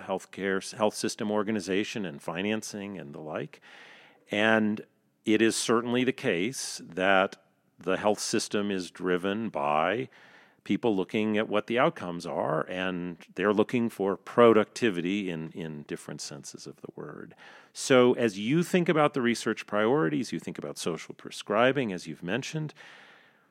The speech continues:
what, what are the questions you feel we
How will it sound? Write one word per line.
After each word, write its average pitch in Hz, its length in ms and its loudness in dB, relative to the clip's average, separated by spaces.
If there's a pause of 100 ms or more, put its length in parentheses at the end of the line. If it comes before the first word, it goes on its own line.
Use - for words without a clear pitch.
(380)
what, 135 480 4 (320)
what 139 460 4
are 139 260 10
the 117 80 2
questions 131 640 4
you 127 100 0
feel 117 460 2
we 110 540 0